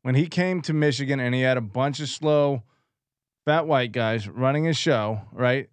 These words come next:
That offense sucked. He got some speedster in, speedsters in there, and that offense took off. Same thing at Arizona. He didn't have that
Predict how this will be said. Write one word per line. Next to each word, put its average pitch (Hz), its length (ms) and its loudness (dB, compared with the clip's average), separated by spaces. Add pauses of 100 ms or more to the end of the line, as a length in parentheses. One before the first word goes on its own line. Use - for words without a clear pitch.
That 143 180 0
offense 160 480 -2
sucked. - 400 0 (520)
He 147 100 4
got 160 320 2
some 208 140 -2
speedster 185 520 2
in, 151 400 -2
speedsters 180 540 -2
in 151 120 2
there, 151 260 2 (280)
and 160 200 0
that 175 120 2
offense 175 380 0
took 190 180 -2
off. 190 280 2
Same 165 260 -4
thing 165 160 -2
at 156 80 2
Arizona. 160 560 2 (340)
He 202 60 -2
didn't 277 220 2
have 233 300 2
that 185 280 2